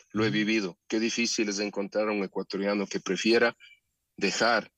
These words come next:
su trabajo en una empresa privada donde tiene tranquilidad y no tiene las amenazas del cargo ni las situaciones difíciles que un cargo público implican, porque además uno tiene que pensar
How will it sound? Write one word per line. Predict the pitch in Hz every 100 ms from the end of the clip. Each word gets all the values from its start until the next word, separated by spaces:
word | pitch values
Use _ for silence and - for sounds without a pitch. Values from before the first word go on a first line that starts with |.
| _ _
su | - 104
trabajo | - 95 101 117 - 107 -
en | 95 95
una | 113 110
empresa | 98 90 101 104 101
privada | - 85 98 101 95
donde | 87 82
tiene | 80 101 104
tranquilidad | 85 87 - 87 90 98
y | 95
no | 92
tiene | 87 98 98
las | 90
amenazas | 90 82 95 95 95 -
del | 80 -
cargo | 95 95 90
ni | 85
las | 82
situaciones | - - 80 98 101 98 - - -
difíciles | - 92 107 - 98 95
que | 95
un | 98
cargo | 90 98 92
público | - 92 95 -
implican, | 85 82 98 110 120 - _ - - -
porque | - -
además | 98 92 110 113 - -
uno | 107 101
tiene | 104 101
que | 98 92
pensar | 90 87 107 95